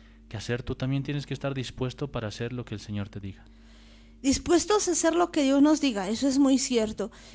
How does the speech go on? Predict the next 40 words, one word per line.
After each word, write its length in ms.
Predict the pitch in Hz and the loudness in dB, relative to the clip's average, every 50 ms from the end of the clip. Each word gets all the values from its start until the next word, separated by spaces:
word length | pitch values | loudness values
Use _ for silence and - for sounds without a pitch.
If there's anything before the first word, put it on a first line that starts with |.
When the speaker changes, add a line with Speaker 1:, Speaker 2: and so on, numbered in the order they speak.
| - - - | -10 -6 -2
Speaker 2:
Eh, 120 | - 277 - | 0 0 2
pues 220 | - 311 277 - | 2 0 0 0
algo 300 | 294 254 240 247 294 285 | 0 -2 0 -2 -2 -4
que 440 | - - 330 311 311 294 294 - - - | -4 -2 -2 0 0 -2 -4 -8 -12 -10
yo 300 | 240 247 269 254 214 214 | -6 -2 -2 -2 0 -2
recordaba 580 | 240 269 269 269 277 277 269 269 247 247 269 | -4 -4 -4 -4 -2 0 0 0 0 0 0
del 160 | 277 277 240 | 0 -2 -2
día 140 | 220 214 208 | -2 -2 -2
de 100 | 220 240 | -2 -2
ayer, 340 | 247 247 220 226 220 220 240 | -2 -2 -2 -2 -2 -2 -2
de 80 | 262 247 | -2 -2
lo 140 | 226 226 | -2 -4
que 100 | - - | -4 -6
hablábamos, 520 | 220 202 202 202 202 208 220 233 254 254 - | -4 -4 -2 -2 -2 -2 -2 -2 -2 -2 -2
pues 260 | - 254 254 247 - | -4 -4 -4 -2 -4
es 180 | - 233 - - | -6 -6 -6 -6
una 220 | 240 233 233 240 | -4 -4 -2 -2
de 80 | 269 262 | -2 -2
las 180 | 240 240 - | -4 -6 -6
cosas 300 | - 220 226 226 254 247 | -8 -8 -8 -6 -8 -8
que, 260 | - - 254 226 233 - - - - - - - - | -8 -6 -6 -6 -6 -10 -16 -20 -20 -20 -20 -20 -8
que 120 | - 269 | -6 -4
pasaba, 560 | 262 - 240 226 226 - 302 320 339 330 294 254 | -2 0 0 0 0 2 2 2 4 2 2 0
¿no? 180 | 240 269 302 | 0 -2 -2
Había 340 | 311 277 247 233 233 247 269 | -2 -2 -2 0 -2 -2 -2
pues 260 | 269 - 262 262 - | -2 -2 -4 -2 0
un 100 | 269 262 | 0 0
grupo 260 | 247 254 254 240 302 | 0 0 0 0 0
de 100 | 302 320 | 0 0
personas, 640 | 311 277 240 240 - - 294 302 311 320 311 - - - - - - - - - - | 0 -2 -2 -2 -2 -2 0 0 0 0 -2 -4 -8 -14 -20 -20 -20 -20 -20 -8 -2
trescientos 680 | - 254 254 247 - - 277 262 254 - 311 320 - | 2 2 2 2 2 2 2 2 2 2 0 2 2
hombres 320 | 370 339 330 311 330 320 - | 2 2 2 2 0 -2 -2
que 120 | - 269 | -2 -2
habían 200 | 247 247 262 254 | 0 0 0 0
estado 320 | 269 277 - 285 262 269 262 | 0 0 0 0 0 2 0
caminando 400 | 294 277 285 269 262 269 277 - | 0 0 0 2 0 0 -2 -2
con 180 | 285 277 277 | -2 -2 0
Gedeón, 380 | 269 277 254 233 226 240 254 262 | 2 2 2 2 2 0 0 0
pero 300 | - 302 277 277 269 277 | 2 2 2 2 0 0
que, 240 | 269 240 226 226 | -2 -4 -4 -4